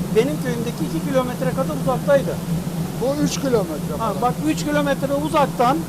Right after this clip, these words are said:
Speaker 1: akarsuyun kenarından bir, burada arık diyorlar veya ark diyorlar veya küçücük bir kanal açılır. Ona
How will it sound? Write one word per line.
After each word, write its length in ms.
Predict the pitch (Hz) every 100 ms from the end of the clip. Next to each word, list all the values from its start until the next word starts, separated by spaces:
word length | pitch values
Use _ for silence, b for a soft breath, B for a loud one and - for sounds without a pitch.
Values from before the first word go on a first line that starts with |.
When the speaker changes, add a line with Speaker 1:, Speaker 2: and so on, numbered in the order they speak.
| - -
Speaker 1:
akarsuyun 560 | 220 214 311 - 269 262 -
kenarından 580 | 311 277 254 269 311 330 - - - - -
bir, 120 | 320 - - - - -
burada 260 | 262 294 269
arık 280 | 254 294 -
diyorlar 340 | 254 240 269 285
veya 200 | 269 254
ark 360 | 269 269 277 160
diyorlar 360 | 247 247 277 269
veya 180 | 269
küçücük 400 | 277 - 277 277 269
bir 140 | 302 -
kanal 240 | 262 294
açılır. 360 | 269 160 170 135 - - 143 151 165 170 - -
Ona 240 | 302 302